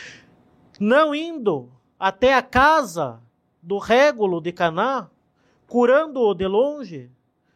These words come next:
Nosso Senhor fortalece a fé do régulo e dos outros presentes que tinham pedido a Nosso Senhor para que fosse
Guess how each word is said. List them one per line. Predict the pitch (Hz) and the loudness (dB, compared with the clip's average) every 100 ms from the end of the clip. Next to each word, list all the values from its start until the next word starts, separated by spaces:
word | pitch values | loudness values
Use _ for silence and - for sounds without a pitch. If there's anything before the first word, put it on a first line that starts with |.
| _ _ _ _ | _ _ _ _
Nosso | 214 247 294 285 | 0 2 2 0
Senhor | 285 262 254 277 277 | -4 -2 0 0 0
fortalece | 269 262 254 240 262 254 | -2 0 2 2 0 0
a | 247 | -2
fé | - - 240 269 - _ | -2 -4 -2 -2 -6 _
do | - 202 | -8 -6
régulo | 185 240 277 220 165 123 123 _ _ _ _ | 0 2 2 -2 -6 -6 -12 _ _ _ _
e | 214 | -6
dos | 214 247 175 | 0 0 2
outros | 247 285 294 285 262 - | 2 2 0 -8 -12 -6
presentes | 233 208 160 185 175 170 156 | -2 -2 -4 -8 -6 -8 -8
que | - | -8
tinham | 208 247 254 247 | -10 -10 -10 0
pedido | 240 214 185 262 294 208 160 127 _ _ _ _ | 2 2 -2 -4 -4 -2 -4 -4 _ _ _ _
a | 220 247 | 4 4
Nosso | 254 254 - | 0 -4 -2
Senhor | - 208 240 285 | -2 0 0 0
para | 277 240 | 0 -2
que | 233 | -4
fosse | 226 - 247 262 254 - 262 262 | -14 -4 0 0 -2 -12 -16 -16